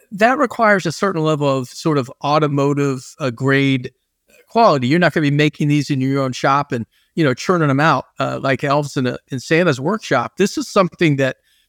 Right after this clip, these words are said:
you know, one of your competitors who is still pretty viable, you know, signed on with, with,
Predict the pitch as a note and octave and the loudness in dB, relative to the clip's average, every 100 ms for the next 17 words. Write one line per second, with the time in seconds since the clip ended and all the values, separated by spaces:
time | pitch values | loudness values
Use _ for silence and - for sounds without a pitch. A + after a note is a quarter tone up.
0 | - E3+ C#3+ B2+ B2 _ - C3 D#3+ D3+ | -2 0 2 0 -4 _ -10 0 2 2
1 | C#3+ C#3+ D3 B2 A#2+ D#3+ - B2+ A#2 A#2+ | 0 -2 0 0 2 -2 -2 -4 -2 -4
2 | - - G#3 - G#3+ C3+ D3 G#3 G3+ D3 | -10 -10 -10 -4 0 2 2 0 -4 -2
3 | D#3+ D#3+ C3+ E3 D#3 D3+ C#3+ C3 C3+ C3+ | 2 2 2 2 2 2 0 -4 -4 -4
4 | - | -6